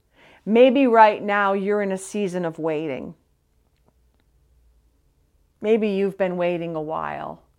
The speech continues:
and you're really wondering if God is even hearing you today, if he's even listening to you today. But I want to encourage you today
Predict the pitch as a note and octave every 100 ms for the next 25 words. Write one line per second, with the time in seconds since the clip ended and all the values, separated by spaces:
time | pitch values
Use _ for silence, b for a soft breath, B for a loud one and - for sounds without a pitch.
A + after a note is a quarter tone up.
0 | _ _ _ _ _ _ _ _ _ _
1 | _ _ - F#3 F#3+ F3 E3 _ _ F#3+
2 | A#3+ A3+ F#3+ F#3 F3+ F3 E3+ E3+ F3+ E3
3 | E3 E3+ E3+ E3 D#3+ - _ - A3 A#3
4 | E3 D3 D3+ - D3 D#3+ D#3 F3 E3 F#3+
5 | F3 F3 b b b F3+ F#3 B3+ C4 E3
6 | C#3 D3 - D#3+ D#3+ D#3 E3 D#3+ D#3+ E3+
7 | _ _ _ _ _ _ _ _ _ _
8 | _ _ _ _ _ _ _ _ _ _
9 | _ _ _ _ _ G3 G3 G3 F#3+ F#3+
10 | F3+ F3 - A3+ A3+ G3 F3+ F3+ D#3+ F#3
11 | E3+ E3+ E3 D#3+